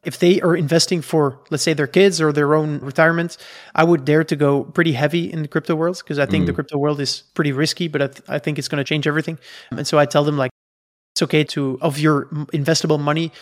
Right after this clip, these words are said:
Speaker 1: to put, like, let's say fifty percent in stocks, and I would go, like, fifty percent in crypto." That, this is on the high end, right?
Speaker 2: Mm.
Speaker 1: A very high end. And this is also not of your net worth or not of, of your investable assets. This is of the assets that you choose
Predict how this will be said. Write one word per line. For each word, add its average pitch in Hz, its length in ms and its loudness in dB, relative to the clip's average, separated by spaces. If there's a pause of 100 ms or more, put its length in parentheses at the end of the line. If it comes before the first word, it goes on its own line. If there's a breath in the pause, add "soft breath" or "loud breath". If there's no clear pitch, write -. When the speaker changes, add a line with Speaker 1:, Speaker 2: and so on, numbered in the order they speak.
(320 loud breath)
Speaker 1:
to 156 140 -2
put, 156 280 0
like, 139 400 -2
let's 147 140 -4
say 143 140 0
fifty 165 260 -2
percent 151 400 -2
in 147 100 -8
stocks, - 500 0
and 147 120 -4
I 143 80 0
would 143 140 -6
go, 143 100 0
like, 135 220 -2
fifty 156 240 -4
percent 147 460 -6
in 147 140 -10
crypto." 196 320 -4 (440)
That, 165 260 0
this 170 160 6
is 165 80 4
on 160 80 2
the 143 80 0
high 135 160 0
end, 127 300 -6
right? 135 200 -6 (140)
Speaker 2:
Mm. 165 240 -6
Speaker 1:
A 147 60 2
very 143 200 2
high 139 200 4
end. 143 160 0
And 160 80 0
this 151 140 2
is 151 100 2
also 165 260 4
not 160 180 4
of 147 120 0
your 156 100 2
net 151 180 0
worth 143 360 -2
or 151 100 -4
not 151 160 0
of, 151 140 0
of 160 200 -2
your 151 200 2
investable 156 360 2
assets. 165 280 0
This 156 180 -4
is 156 120 0
of 147 100 0
the 143 100 4
assets 156 300 4
that 143 100 -2
you 151 100 0
choose 170 380 0